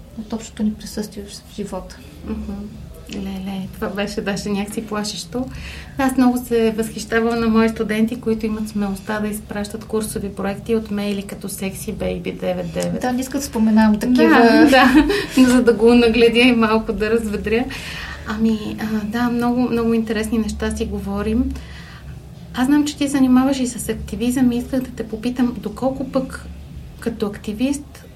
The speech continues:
Speaker 2: интернет ти помага и доколко ние като граждани може да използваме тази дигитална комуникация,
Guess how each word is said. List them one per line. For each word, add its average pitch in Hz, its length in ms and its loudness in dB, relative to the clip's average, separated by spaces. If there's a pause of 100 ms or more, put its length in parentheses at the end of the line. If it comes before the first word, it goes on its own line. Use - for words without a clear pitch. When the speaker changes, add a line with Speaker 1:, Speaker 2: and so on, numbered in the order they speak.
(100)
Speaker 2:
интернет 220 540 -2
ти - 120 -8
помага 180 520 -6 (100)
и 208 120 -4
доколко 247 440 -4
ние 254 240 4
като 226 220 -4
граждани 226 800 0 (520)
може 220 220 0
да 220 80 -4
използваме 240 640 2
тази 208 260 -2
дигитална 196 600 -4
комуникация, 190 920 -6